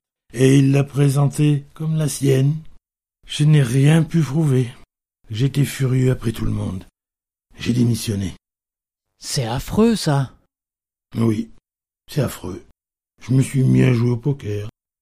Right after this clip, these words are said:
Speaker 1: pour oublier. J'ai perdu tout mon argent, ma maison, et même la flûte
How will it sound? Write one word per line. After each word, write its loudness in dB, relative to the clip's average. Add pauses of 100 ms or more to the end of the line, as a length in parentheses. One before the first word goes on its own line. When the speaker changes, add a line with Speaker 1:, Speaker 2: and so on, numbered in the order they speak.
(180)
Speaker 1:
pour 0
oublier. 0 (680)
J'ai 0
perdu 2
tout 0
mon 4
argent, -2 (540)
ma -4
maison, 0 (680)
et -4
même 2
la 2
flûte -2